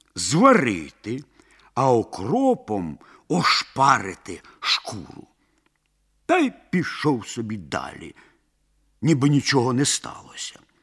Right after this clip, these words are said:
Коли прийшов додому, знову вирішив: «Не буду я більше нікого обдурювати. Стану порядною людиною,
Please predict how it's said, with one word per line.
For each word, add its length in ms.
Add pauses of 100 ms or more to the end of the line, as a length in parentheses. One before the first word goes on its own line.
(840)
Коли 240
прийшов 480
додому, 760 (360)
знову 520
вирішив: 640 (520)
«Не 300
буду 600
я 120
більше 460
нікого 760 (180)
обдурювати. 960 (400)
Стану 840 (240)
порядною 880
людиною, 680